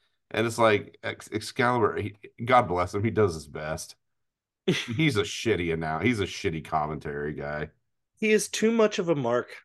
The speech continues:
Speaker 2: And I
Speaker 1: Ugh.
Speaker 2: hate to put it that way, but, like, okay, I'm also sick of this. Why does everyone do the same move, but it's called something different?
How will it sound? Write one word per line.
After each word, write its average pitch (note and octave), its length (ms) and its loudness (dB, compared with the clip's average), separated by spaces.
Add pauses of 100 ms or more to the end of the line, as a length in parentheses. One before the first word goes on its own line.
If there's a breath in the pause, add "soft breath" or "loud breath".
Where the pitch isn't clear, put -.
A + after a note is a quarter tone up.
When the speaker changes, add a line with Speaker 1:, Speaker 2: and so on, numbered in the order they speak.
(300)
Speaker 2:
And D#3 140 -2
I D#3 40 4
Speaker 1:
Ugh. G#2+ 160 6
Speaker 2:
hate - 100 2
to E3+ 80 -8
put E3 180 4
it D#3+ 100 -4
that D3 180 4
way, C#3 160 2
but, C3+ 220 0
like, C3+ 240 -2 (460 soft breath)
okay, G3 400 2 (340)
I'm F#3+ 120 2
also C#4 240 -2
sick - 280 0
of C#3 120 -8
this. D#3+ 340 0 (300)
Why D#3 240 6
does D#4 180 2
everyone G3 480 2
do E3+ 160 0
the D3+ 140 0
same C#3+ 440 -4
move, C3 360 0 (100)
but C3+ 220 0
it's - 160 -4
called C3 360 0
something A#2 480 -6
different? G#2+ 440 -2